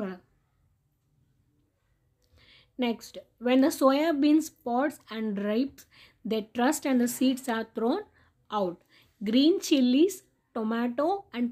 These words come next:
potato were brought to India by traders coming from South America.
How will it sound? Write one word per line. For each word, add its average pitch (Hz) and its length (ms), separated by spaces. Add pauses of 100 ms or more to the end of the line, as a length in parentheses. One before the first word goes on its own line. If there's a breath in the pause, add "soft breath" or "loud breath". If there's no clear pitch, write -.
potato 240 580
were 247 240 (180)
brought 220 340
to 269 80 (140)
India 202 440
by 202 260 (200)
traders 220 420
coming 220 340 (100)
from 226 180 (380 soft breath)
South 269 520 (340)
America. 185 380